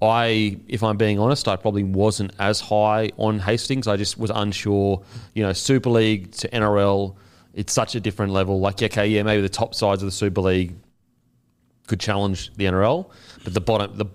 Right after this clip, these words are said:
the, the difference between top four there and, like, the bottom is, is quite big. Uh, so one thing I will say that you got right with the Tigers, and I definitely got wrong, was Hastings' impact was massive.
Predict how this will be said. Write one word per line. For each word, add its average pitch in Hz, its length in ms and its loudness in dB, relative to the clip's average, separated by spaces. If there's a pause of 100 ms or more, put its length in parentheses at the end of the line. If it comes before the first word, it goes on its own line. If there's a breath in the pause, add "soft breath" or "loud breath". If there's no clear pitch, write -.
(120)
the, 104 160 0
the 104 140 0
difference 113 420 -2
between 92 220 0
top 92 200 -2
four 85 280 -4
there 78 220 -4
and, 76 100 -8
like, 71 100 -8
the - 80 -6
bottom 85 240 -2
is, - 220 -10
is 95 100 -10
quite 90 260 -2
big. 131 240 0 (600 loud breath)
Uh, 92 460 2 (420)
so 123 180 0
one 127 160 2
thing 120 180 -2
I 107 60 2
will 107 180 -2
say 101 200 0
that 101 140 -4
you 110 120 0
got 98 160 2
right 120 220 2
with 131 100 -2
the 101 40 -4
Tigers, 101 340 2
and 101 100 -2
I 95 140 0
definitely 101 340 -2
got 95 160 -2
wrong, 92 320 -2
was 87 300 -4 (280)
Hastings' 92 380 -4
impact 80 340 -6
was - 140 -10
massive. 80 320 -8